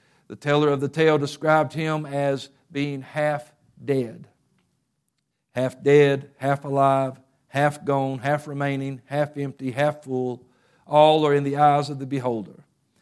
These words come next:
And there he lay, half dead. Then he passed, then he passed by.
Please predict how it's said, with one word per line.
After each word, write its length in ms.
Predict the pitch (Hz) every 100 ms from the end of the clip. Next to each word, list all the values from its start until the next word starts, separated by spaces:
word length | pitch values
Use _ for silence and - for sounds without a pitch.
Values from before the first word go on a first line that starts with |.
| _ _
And 140 | 117 131
there 200 | 165 147
he 180 | 170
lay, 320 | 156 156 127 107
half 420 | 143 143 135 -
dead. 400 | 135 113 110 - _ _ _ _ _ -
Then 120 | 160
he 80 | 175
passed, 580 | - 170 170 147 - - -
then 260 | 139 143 113
he 280 | 131 202
passed 420 | - 135 120 - -
by. 220 | 117